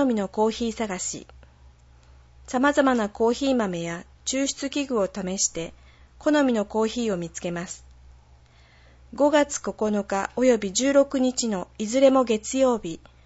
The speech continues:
午前九時三十分から十一時三十分まで、二回講座です。定員は十六人、受講料千三百円、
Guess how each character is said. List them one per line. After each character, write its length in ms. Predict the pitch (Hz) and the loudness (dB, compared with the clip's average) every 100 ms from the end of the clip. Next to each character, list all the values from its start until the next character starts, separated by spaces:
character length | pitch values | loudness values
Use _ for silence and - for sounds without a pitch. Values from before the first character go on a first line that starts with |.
| - - - | -20 -20 -2
午 120 | 262 254 | 2 4
前 180 | 247 214 | 4 2
九 140 | 269 | -2
時 140 | 262 247 | -2 0
三 240 | 262 262 | 0 0
十 140 | 269 | -2
分 260 | 269 233 208 | -4 -4 -4
か 120 | 190 | -4
ら 140 | 185 175 | -6 -4
十 180 | 220 | -4
一 200 | 240 247 | -4 -4
時 100 | 233 | -6
三 240 | 214 226 220 | -4 -4 -2
十 140 | 233 | -4
分 260 | - 202 180 | -6 -10 -8
ま 120 | 165 | -8
で、 200 | 165 160 - _ - _ - | -10 -10 -14 _ -20 _ -8
二 120 | 208 | -6
回 260 | 208 269 285 | 2 4 4
講 200 | 285 277 | 2 2
座 140 | 208 | 2
で 140 | 170 165 | -6 -8
す。 220 | - - _ - - - - - - - - _ _ | -12 -20 _ -20 -20 -20 -20 -20 -20 -20 -20 _ _
定 180 | - 277 | 2 4
員 220 | 285 285 | 4 2
は 160 | 277 269 | 2 0
十 240 | 233 247 | 0 2
六 260 | 262 254 240 | 2 2 -2
人、 240 | 185 160 - - - - - - - - - | -4 -6 -14 -20 -20 -20 -20 -20 -20 -20 -12
受 120 | - | -10
講 320 | 208 285 294 254 | -2 4 6 6
料 260 | 185 160 | 0 -4
千 300 | - 240 247 | -4 -2 -2
三 240 | 247 240 240 | 0 0 0
百 320 | 233 - 190 | -4 -6 -8
円、 260 | 170 170 | -8 -10